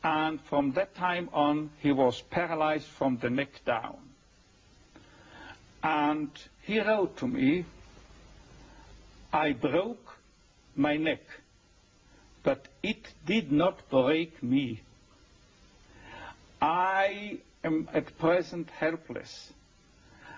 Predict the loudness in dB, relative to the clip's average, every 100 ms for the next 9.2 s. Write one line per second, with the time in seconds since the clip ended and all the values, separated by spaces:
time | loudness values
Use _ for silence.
0 | -4 0 2 2 2 0 0 -8 -16 -4
1 | -4 -2 -6 -2 -2 -2 2 4 2 -2
2 | -20 _ _ 4 6 6 2 0 -4 -2
3 | 0 0 0 0 -2 -2 0 0 -2 -10
4 | -20 -20 -20 -20 -20 -20 -6 -2 -2 0
5 | -2 0 -4 -2 -4 -4 -10 -6 -4 -2
6 | -6 -6 -14 -20 -20 -20 -20 -20 -20 -20
7 | -20 -20 -4 -2 -2 -6 _ _ 0 2
8 | 2 0 -2 -2 -2 -4 -4 -4 -4 -2
9 | -4